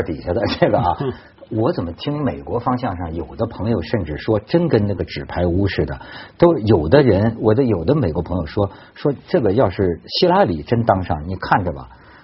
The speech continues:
Speaker 1: 他们就说是，我不，不知道是不是有这个传闻，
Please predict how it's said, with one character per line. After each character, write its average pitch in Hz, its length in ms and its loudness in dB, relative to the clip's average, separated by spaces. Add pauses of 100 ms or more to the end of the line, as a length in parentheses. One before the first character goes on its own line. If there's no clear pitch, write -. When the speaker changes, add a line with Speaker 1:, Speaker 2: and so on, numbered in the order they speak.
(120)
Speaker 1:
他 - 180 -4
们 190 120 0
就 143 100 -4
说 180 200 -2
是， - 120 -8 (260)
我 113 120 4
不， - 120 -2 (220)
不 185 80 2
知 190 80 2
道 170 100 4
是 185 160 -4
不 165 60 2
是 104 60 4
有 78 80 0
这 131 100 0
个 95 80 0
传 117 300 -4
闻， 80 200 -2